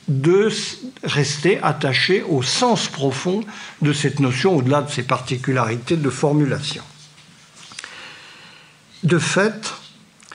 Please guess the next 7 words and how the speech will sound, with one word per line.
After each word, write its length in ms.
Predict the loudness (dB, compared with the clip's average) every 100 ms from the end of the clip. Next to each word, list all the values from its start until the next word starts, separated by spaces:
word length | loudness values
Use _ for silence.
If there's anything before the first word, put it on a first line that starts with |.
| -20 -20 _ _ -4
la 240 | 2 4 4
laïcité 1080 | 4 4 2 0 -4 -4 2 4 4 0 -6 -2
est 240 | 0 2 2
une 200 | 2 4
particularité 1120 | 2 0 0 -2 2 2 2 0 -2 0 -2
française 640 | 0 -4 -2 -2 0 0 0
liée 500 | 0 2 2 2